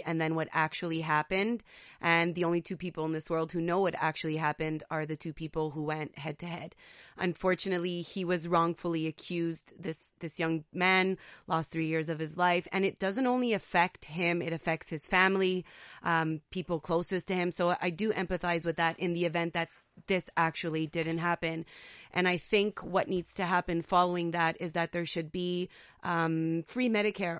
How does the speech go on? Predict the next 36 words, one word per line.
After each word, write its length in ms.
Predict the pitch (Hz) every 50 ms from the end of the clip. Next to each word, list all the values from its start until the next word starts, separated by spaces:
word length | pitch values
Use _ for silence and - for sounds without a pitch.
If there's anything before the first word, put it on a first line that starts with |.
| - -
offered 320 | 175 175 - 175 170 -
to 100 | - 180
him, 200 | 175 170 170 170
especially 320 | 175 - 185 180 - 196
in 60 | 180 165
the 60 | 160
States. 280 | - - 156 156 - _ _ _ -
They 120 | - 165
don't 180 | 160 175 175 175
have 240 | 170 208 202 190 170
that. 260 | 170 160 160 165 - - - - - - - - -
Medicare, 640 | 196 196 196 190 190 - 202 175 165 170 165 160
you 100 | - 185
know, 300 | 180 180 175 175 175 170
uh, 120 | - 92 - - -
s-, 200 | 170 - - -
the 120 | - 196 175
services 580 | - - 196 190 190 190 - - 180 170 156 -
to 140 | - 175
help 240 | 165 185 175 170 -
him 400 | 170 180 170 170 165 165 160 160 _ - - - - - - _ - _ -
readjust 1700 | - 160 165 165 165 170 185 190 196 196 202 202 196 202 202 202 202 196 196 202 - - 190 180 151 - 196 190 175 175 175 - -
into 260 | 175 170 - - 170
normal 360 | 170 165 175 175 175 170 165
life 460 | 165 165 165 165 170 - - - - - -
because 420 | 208 185 - 190 190 180 175 165
they 200 | - 185 170 170
literally 400 | 175 180 170 180 175 170 175 175
just 240 | 160 175 180 - -
get 160 | 180 175 170
out 160 | 175 180 175
of 140 | 180 175 170
jail 300 | - 190 185 180 175 180
and 180 | 185 180 180 180
they're 140 | 180 175
just 420 | 175 170 190 190 175 - - -